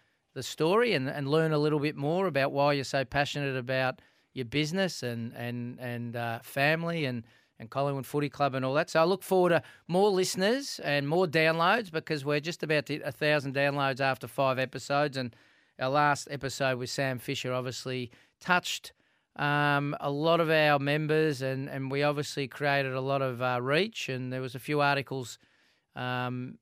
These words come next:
in a few of the papers, and we, we got a fair few phone calls and a lot of positive feedback for Sam. So keep fighting, Sammy. We've got your back.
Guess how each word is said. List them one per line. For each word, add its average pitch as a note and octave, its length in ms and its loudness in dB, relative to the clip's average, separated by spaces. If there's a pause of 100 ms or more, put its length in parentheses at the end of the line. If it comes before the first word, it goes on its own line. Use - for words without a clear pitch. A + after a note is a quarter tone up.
in C#3 140 -10
a A#2+ 40 -6
few C#3 200 -4
of C3 60 -4
the A#2+ 60 -6
papers, C3+ 560 -2
and B2 300 -8
we, D#3 200 -6
we F#3 140 -4
got F#3 120 0
a E3 40 -4
fair E3 200 2
few D3 180 -4
phone D3 300 2
calls C#3+ 320 0
and C3 180 -4
a C#3 80 -6
lot D3 200 2
of C3 160 -2
positive B2+ 400 -2
feedback C3 500 -4
for B2+ 100 -8
Sam. D3 320 0
So C#3+ 140 -4
keep E3+ 260 0
fighting, D3+ 340 2
Sammy. D3 420 0 (380)
We've D3 160 -4
got D#3+ 240 0
your C#3+ 80 0
back. C#3+ 400 2